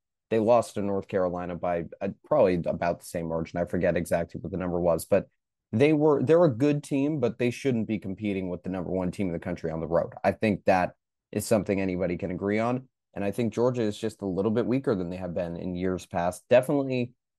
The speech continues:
a tiny bit on the defensive end, but not by much. Uh, but on the offensive end, it doesn't feel like they're as dynamic as they were with Stetson Bennett, or even going back to the Jake Fromm teams. I don't think,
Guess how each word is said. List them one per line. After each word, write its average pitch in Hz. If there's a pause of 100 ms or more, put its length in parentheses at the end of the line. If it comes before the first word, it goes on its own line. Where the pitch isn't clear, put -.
(120)
a 117
tiny 165
bit 123
on 110
the 104
defensive 95
end, 92
but 92
not 101
by 87
much. 85 (340)
Uh, 95
but 90
on 120
the 120
offensive 113
end, 87
it 90
doesn't 101
feel 95
like 95
they're 92
as 92
dynamic 90
as 92
they 92
were 87
with 87
Stetson 95
Bennett, 92
or 110
even 151
going 104
back 101
to 98
the 95
Jake 92
Fromm 95
teams. 85
I 90
don't 95
think, 95